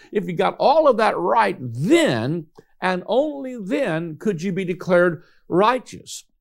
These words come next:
But what the gospel declares is that through the death of Jesus and his burial and his resurrection, God has declared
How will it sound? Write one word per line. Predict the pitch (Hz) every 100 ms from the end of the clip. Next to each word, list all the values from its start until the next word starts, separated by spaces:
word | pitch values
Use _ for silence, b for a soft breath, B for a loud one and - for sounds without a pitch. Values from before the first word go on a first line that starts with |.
| _ _ _ _ _ -
But | 180 214
what | 220 214
the |
gospel | 165 202 269 294 - 311
declares | 202 185 - 240 294 226 156 147
is | 160 156 190 147
that | 185 170 -
through | 226 311 330 320 240
the |
death | 214 170 220 247 - b b b
of | 123
Jesus | 101 165 254 127 73 - - - _ _ _ _ _ - _
and | 156 160
his | 165 123 113
burial | 113 196 262 254 262
and | - 254 214
his | 214 165
resurrection, | 185 190 135 139 233 - - 104 - _ - 127
God | 220 294 - - - - _ _ _ _ _ _ -
has | 214 190 117
declared | 170 - - 247 247 196 156